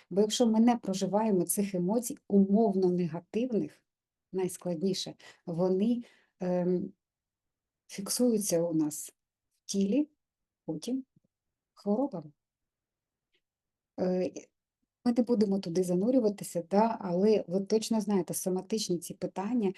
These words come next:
якщо ви щось довго не проговорюєте, можливо, навіть одній якійсь людині, але це настільки глибоко і емоційно, що ви собі забороняєте. Ваші ларингіти,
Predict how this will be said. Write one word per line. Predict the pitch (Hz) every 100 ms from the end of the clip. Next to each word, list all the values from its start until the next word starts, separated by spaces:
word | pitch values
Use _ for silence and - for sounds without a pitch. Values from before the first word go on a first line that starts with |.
| - -
якщо | 190 196 - 254
ви | 190 214 220
щось | 196 - 220 214
довго | - 208 226 190 190
не | 185 220
проговорюєте, | 220 202 196 180 202 269 320 262 202 196 196 185 160 - _ _ _ _ _ _ _ _ _
можливо, | 185 196 226 214
навіть | 208 202 208
одній | 208 285
якійсь | 262 208 226 -
людині, | 196 185 220 180 156
але | 165 190
це | 190 196
настільки | 190 - 202 196
глибоко | 170 196 196 175 - -
і | 180
емоційно, | 175 170 - 214 175
що | -
ви | 175
собі | 180 160 170
забороняєте. | 160 160 165 170 175 160 147 151 - _ _ _ -
Ваші | 185 190 -
ларингіти, | 170 180 196 175 208 277 - 151